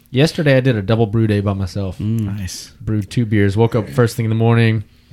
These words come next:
Speaker 1: and I did a beer for Frado's wedding, which, um, actually, by the time this podcast comes out,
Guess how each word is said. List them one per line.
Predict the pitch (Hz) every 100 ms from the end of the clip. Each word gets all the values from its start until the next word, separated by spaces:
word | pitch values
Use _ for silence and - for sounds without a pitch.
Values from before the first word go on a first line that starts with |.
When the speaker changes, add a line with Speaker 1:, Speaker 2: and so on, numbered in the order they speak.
| -
Speaker 1:
and | 110 110 107 104 104
I | 101
did | 104 104 104 98 - _ _ - -
a | 107
beer | 117
for | 113 120
Frado's | 135 131 143
wedding, | 127 113 123 - _ _ _ _ -
which, | 110 120 - 113
um, | 107 104 101 98 - - _ _ -
actually, | 123 143 147
by | 120
the |
time | 117 147 131
this | 123 143 - - _ _
podcast | 135 160 - 120 107
comes | - 117 101
out, | 160 92 95 -